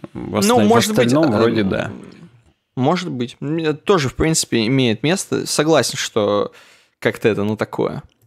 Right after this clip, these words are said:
Speaker 2: Хорошо, следующая темка Криса Куэровская.
Speaker 1: Следующий
Speaker 2: Это
Speaker 1: Крис
Speaker 2: его
Speaker 1: Куэр,
Speaker 2: спр-,
Speaker 1: да.
Speaker 2: сле-, следующий Крис Куэр. Э, его спросили:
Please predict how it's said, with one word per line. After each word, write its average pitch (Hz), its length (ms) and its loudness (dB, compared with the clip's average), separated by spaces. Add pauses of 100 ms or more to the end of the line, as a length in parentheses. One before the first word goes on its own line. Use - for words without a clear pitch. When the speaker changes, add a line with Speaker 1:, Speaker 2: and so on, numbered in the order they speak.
(680)
Speaker 2:
Хорошо, - 480 2
следующая 226 580 2
темка 180 420 0
Криса 147 320 0
Куэровская. - 760 0
Speaker 1:
Следующий 127 380 2
Speaker 2:
Это 147 140 4
Speaker 1:
Крис 156 140 4
Speaker 2:
его 202 160 6
Speaker 1:
Куэр, 135 160 6
Speaker 2:
спр-, 113 280 2 (500)
Speaker 1:
да. 180 100 -10
Speaker 2:
сле-, - 260 -6
следующий 226 340 2
Крис 202 200 2
Куэр. 160 320 2 (440)
Э, 110 300 2 (160)
его 190 200 4
спросили: 214 560 0